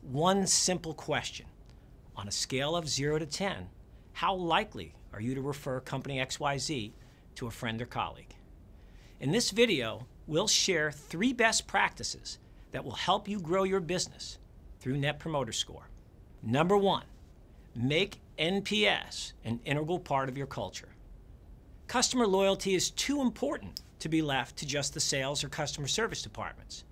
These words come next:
A very subtle but very important part of Net Promoter Score is that it is a measurement of the customer's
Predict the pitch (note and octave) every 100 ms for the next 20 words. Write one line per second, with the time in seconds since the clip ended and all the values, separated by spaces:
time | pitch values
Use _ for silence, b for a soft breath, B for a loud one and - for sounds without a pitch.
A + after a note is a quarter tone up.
0 | B B B B B - C3+ B2+ - -
1 | - B3 A3+ B2+ - B B D#3+ D#3 C#4
2 | D4 A#3 - B3 - - - B2+ G#2 -
3 | C3 D3 F3 - E3 F#3 C3+ - A2+ G#2+
4 | A2+ B B B B D3 C#3 D#3+ D#3+ -
5 | D3+ D#3+ D3 E3 C#3 C#3+ E3+ F#3 - A#2
6 | G2+ - - C3+ B2+ - E3 - D#3+ D3